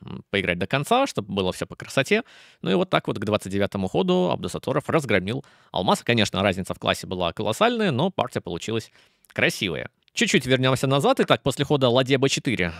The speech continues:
Алмаз сыграл слон А шесть, проиграл партию. Все-таки имело смысл пойти конь Д шесть. Теперь идея в том, что на ладья Ж четыре шах, а король Ф семь, ладья Ф четыре с нападением на пешку Ф шесть. У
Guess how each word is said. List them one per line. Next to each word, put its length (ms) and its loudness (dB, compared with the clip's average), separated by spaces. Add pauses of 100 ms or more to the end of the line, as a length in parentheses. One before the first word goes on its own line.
(120)
Алмаз 480 0
сыграл 260 0
слон 240 0
А 40 2
шесть, 260 2
проиграл 360 4
партию. 640 0
Все-таки 280 -4
имело 200 2
смысл 280 -2
пойти 260 -2
конь 260 -2
Д 140 0
шесть. 260 -8
Теперь 240 2
идея 180 2
в 40 -8
том, 140 0
что 160 -2
на 120 2
ладья 300 4
Ж 80 0
четыре 320 -2
шах, 280 0 (680)
а 140 -4
король 240 4
Ф 60 -2
семь, 200 0
ладья 360 0 (380)
Ф 120 0
четыре 380 0
с 100 -8
нападением 460 0
на 280 2
пешку 300 0
Ф 120 0
шесть. 340 0
У 520 -2